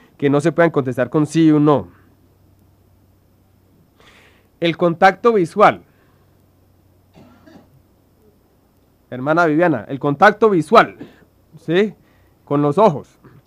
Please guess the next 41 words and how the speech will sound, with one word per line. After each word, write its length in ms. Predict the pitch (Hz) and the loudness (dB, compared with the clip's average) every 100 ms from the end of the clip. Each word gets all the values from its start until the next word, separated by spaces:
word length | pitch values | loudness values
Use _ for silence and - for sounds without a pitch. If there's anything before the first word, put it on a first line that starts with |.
| _ _ _ _ _ _ _ | _ _ _ _ _ _ _
Con 180 | 180 226 | -6 0
los 220 | 262 247 | 0 2
ojos 260 | 254 247 214 | 2 2 0
mostramos 720 | 160 - 165 180 214 208 - - | -4 -2 0 2 0 -4 -14 -16
que 80 | 143 | -12
estamos 400 | - 151 180 160 | -4 -2 -2 -6
en 120 | 143 | -8
contacto. 540 | 143 135 160 135 _ _ _ _ _ _ _ _ _ _ | -10 -8 -6 -6 _ _ _ _ _ _ _ _ _ _
Si 180 | _ 165 | _ -2
un 60 | 180 | 2
hermano 240 | 226 254 | 4 4
le 60 | 226 | 4
está 160 | 180 | 0
predicando 420 | 170 214 185 180 202 | 0 0 0 -2 -2
a 20 | |
usted 160 | 196 | -4
y 40 | 196 | -4
estás 200 | 196 185 | -4 -4
pegado 300 | 190 190 185 | -2 2 2
a 40 | |
la 120 | 151 | 0
casa 260 | 135 147 165 | -2 -4 -2
de, 120 | 151 | -2
ah, 260 | 147 151 - _ _ - | -2 -4 -10 _ _ -20
hermano, 360 | 113 156 196 190 | -10 -6 -6 -6
como 180 | 143 | -6
dicen 180 | 151 180 | -6 -4
Isaías 500 | 170 131 127 175 175 | -6 -6 -4 -4 -4
cincuenta 360 | 143 127 131 117 | -6 -10 -12 -12
y 40 | |
tres, 380 | - 151 185 156 | -8 -6 -4 -6
seis, 260 | 131 170 156 _ _ | -8 -8 -8 _ _
es 80 | - | -12
uno 180 | 165 160 | -10 -8
muy 240 | 156 151 | -8 -6
bonito, 280 | 170 175 165 | -4 -4 -6
pero 180 | 156 143 | -6 -4
no 100 | 151 | -2
lo 100 | 185 | 0
mira 260 | 190 180 | 2 4
uno, 280 | 180 185 185 | 4 0 -4